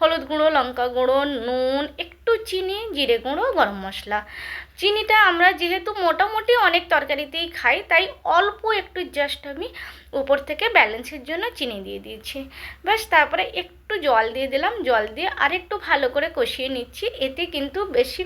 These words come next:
কোনো মশলা লাগে না। এখানটায় সিমলা মির্চ বা ক্যাপসিকাম ব্যবহার করা যেতে পারে, সেটা করলে কিন্তু খুবই সুন্দর লাগে।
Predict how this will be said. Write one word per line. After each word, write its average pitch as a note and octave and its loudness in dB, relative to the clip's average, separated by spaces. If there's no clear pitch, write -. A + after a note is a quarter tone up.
কোনো D4 -2
মশলা C4 2
লাগে A3 0
না। A#3+ 0
এখানটায় F4+ 0
সিমলা D#4 2
মির্চ D#4+ -2
বা E4 2
ক্যাপসিকাম E4 0
ব্যবহার C#4 4
করা C#4+ 0
যেতে C#4+ -4
পারে, C#4+ 0
সেটা C#4 -4
করলে B3 0
কিন্তু D4+ -8
খুবই F4+ 0
সুন্দর D4 -2
লাগে। C#4 -2